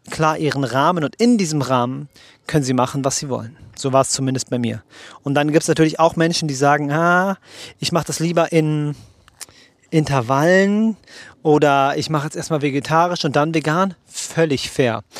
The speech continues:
Ich will nur appellieren, dass diese Übergangssituation, ja, diese Transitions, diese Zwischensteps,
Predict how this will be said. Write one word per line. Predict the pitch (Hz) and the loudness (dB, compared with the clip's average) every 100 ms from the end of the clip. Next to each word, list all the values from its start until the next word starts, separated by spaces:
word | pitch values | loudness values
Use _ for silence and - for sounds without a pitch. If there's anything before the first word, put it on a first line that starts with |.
| - - | -20 -18
Ich | - 147 | -6 0
will | 143 | 2
nur | 165 156 | 4 2
appellieren, | - 143 151 143 | 0 -2 0 -2
dass | 135 - | -4 -6
diese | 135 123 123 117 _ _ _ _ _ _ _ _ - - - - | -6 -4 -4 -6 _ _ _ _ _ _ _ _ -16 -16 -20 -6
Übergangssituation, | 175 180 147 120 113 - 131 123 123 - 127 117 | -2 0 2 0 -4 -6 -6 -4 -4 -2 -2 0
ja, | 131 147 | 0 0
diese | 127 135 | -2 -4
Transitions, | - 131 120 147 - 156 151 - | 0 0 2 0 2 0 -2 -4
diese | 127 123 | -8 -4
Zwischensteps, | - - 170 160 131 - - 135 135 - - | -2 -2 -2 -2 -4 -6 -2 0 0 -2 -6